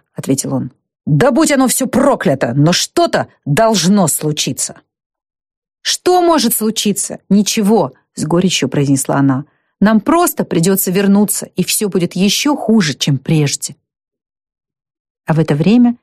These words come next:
леди Олдерхерст снова отправилась в Лондон за покупками и провела целых два дня, приобретая самые разные чудесные вещички. Эмили ещё никогда так не радовалась, как в эти два дня,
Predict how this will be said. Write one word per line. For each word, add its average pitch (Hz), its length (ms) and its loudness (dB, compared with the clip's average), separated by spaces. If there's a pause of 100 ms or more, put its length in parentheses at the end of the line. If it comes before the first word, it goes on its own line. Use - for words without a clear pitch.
(360)
леди 254 280 4
Олдерхерст 233 760 2 (220)
снова 233 320 2
отправилась 214 560 2
в - 20 -8
Лондон 160 420 2
за 151 100 -4
покупками - 720 -4 (260)
и 208 80 2
провела 233 460 2
целых 233 300 2
два 165 200 2
дня, 202 340 2 (200)
приобретая 175 600 2
самые 220 380 2
разные 170 300 2
чудесные 147 500 0
вещички. 151 720 -4 (480)
Эмили 233 320 4
ещё 226 260 2
никогда 233 460 2
так 262 200 -4
не 240 120 6
радовалась, 135 520 0
как 135 200 -2
в - 20 2
эти 143 180 0
два 156 220 0
дня, 160 300 0